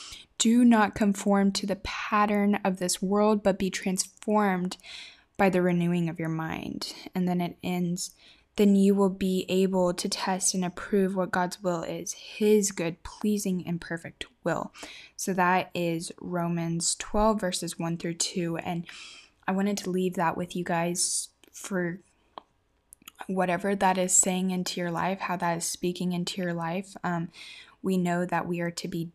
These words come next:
different from the world. And when we look at churches, um, because we're talking about Hillsong,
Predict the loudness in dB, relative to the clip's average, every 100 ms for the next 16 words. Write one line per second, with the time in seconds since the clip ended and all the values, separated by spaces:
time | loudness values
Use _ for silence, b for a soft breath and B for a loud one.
0 | _ -8 -6 -4 -4 -6 -6 -2 2 2
1 | 2 0 0 -2 -4 -8 -8 -6 -4 -4
2 | -6 -10 B B B B -2 0 0 -2
3 | -6 -6 -4 -6 -4 -6 -6 -8 -8 -6
4 | -4 -4 -6 -10 -14 -20 _ -12 -10 -8
5 | -8 -6 -6 -4 -2 -4 -4 -6 -4 -4
6 | -4